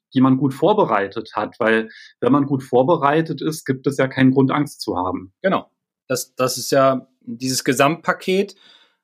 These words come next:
Speaker 2: ne, was ich ja sagte mit Ankunft, rechtzeitig ankommen am Golfclub und so weiter, was ich vorhin schon erzählt hatte, aber natürlich auch sich vorzustellen, wie schlage ich meinen ersten Ball? Ja, muss das unbedingt der Driver sein, wie du sagtest, und wenn ich rechts aus habe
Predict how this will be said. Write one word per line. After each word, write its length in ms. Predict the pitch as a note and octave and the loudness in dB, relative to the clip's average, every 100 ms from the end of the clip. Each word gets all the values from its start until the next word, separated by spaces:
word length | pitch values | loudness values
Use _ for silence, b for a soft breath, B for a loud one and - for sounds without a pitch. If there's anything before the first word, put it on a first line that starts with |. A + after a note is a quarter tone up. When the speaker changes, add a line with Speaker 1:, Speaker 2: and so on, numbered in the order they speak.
| _ _ _ _ | _ _ _ _
Speaker 2:
ne, 180 | D3+ D#3+ | -2 2
was 140 | C#3 | 2
ich 60 | C#3+ | 2
ja 80 | B2 | 2
sagte 280 | C#3 C#3 C#3 | 2 2 -2
mit 120 | B2+ | 0
Ankunft, 500 | C#3+ D3 D3+ D3 - | -2 2 2 2 -2
rechtzeitig 460 | C#3 - D#3+ C#3+ B2+ | -2 0 -2 0 -2
ankommen 340 | D3 D3+ C#3+ | -2 0 0
am 140 | C#3+ | 0
Golfclub 540 | C3+ C3+ - C3+ C3+ - _ - | 0 -2 0 0 0 -6 _ -8
und 120 | C#3 | -4
so 100 | C3 | 0
weiter, 400 | B2+ C#3+ E3 E3+ | 2 4 2 0
was 180 | B2 - | -6 -8
ich 80 | - | -6
vorhin 200 | C#3+ C3 | -4 -2
schon 120 | C3+ | -2
erzählt 320 | B2 D3 C#3 | -2 0 0
hatte, 280 | C#3+ D#3 D#3 b b b b - | 2 0 0 b b b b -4
aber 240 | C3+ C#3+ | 2 2
natürlich 460 | C#3+ C3+ D3+ C#3+ C3+ | 2 -2 -4 -2 0
auch 160 | C3+ | 0
sich 320 | - C#3 - _ _ _ _ _ _ _ | 0 -6 -8 _ _ _ _ _ _ _
vorzustellen, 760 | - D#3 D#3 D#3+ C#3+ D3 C#3+ | -2 2 2 0 -2 0 0
wie 120 | D3 C#3+ | -4 -4
schlage 320 | D3+ D3 D#3 | 0 0 0
ich 120 | D3 | -4
meinen 160 | C#3+ C#3+ | -4 0
ersten 380 | C#3 - C#3 | -2 -2 -4
Ball? 300 | C#3+ E3 - _ _ _ _ _ _ | 0 0 -2 _ _ _ _ _ _
Ja, 180 | C3 D#3 | -4 -2
muss 220 | C#3 D#3 | 0 0
das 180 | D#3+ D3 | 0 0
unbedingt 320 | C#3+ C#3 C#3 | -2 -2 -2
der 80 | C#3 | -2
Driver 360 | B2+ C#3 D3+ C#3 | 2 2 2 0
sein, 240 | C#3+ C3+ | 0 -2
wie 60 | C3+ | -2
du 80 | |
sagtest, 500 | B2+ C3 C3+ C3+ - B2+ | -2 -2 -2 -6 -8 -8
und 180 | B2 _ B2 | -10 _ _
wenn 120 | C3 | -4
ich 160 | A#2+ - | -2 -2
rechts 240 | B2+ - | -4 -2
aus 280 | B2 C#3+ C#3 | 0 0 2
habe 380 | C3 C3 C3+ | 0 2 -2